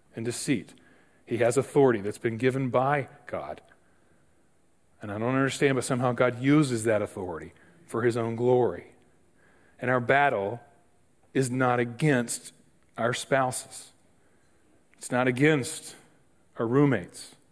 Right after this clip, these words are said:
It's not against our neighbors. Our enemy is not our boss. It is not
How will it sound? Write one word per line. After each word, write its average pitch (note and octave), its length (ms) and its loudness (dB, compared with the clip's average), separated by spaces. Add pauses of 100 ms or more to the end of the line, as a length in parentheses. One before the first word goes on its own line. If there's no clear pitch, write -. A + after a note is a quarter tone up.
(600)
It's - 140 -6
not C#3 140 2
against C#3+ 420 0
our D#3 140 4
neighbors. D#3 720 2 (920)
Our C3 440 4
enemy B2+ 640 2 (120)
is B2 180 0
not A#2 280 2
our C3 100 4
boss. C3+ 720 2 (920)
It A#2 100 2
is B2+ 160 4
not C#3 640 2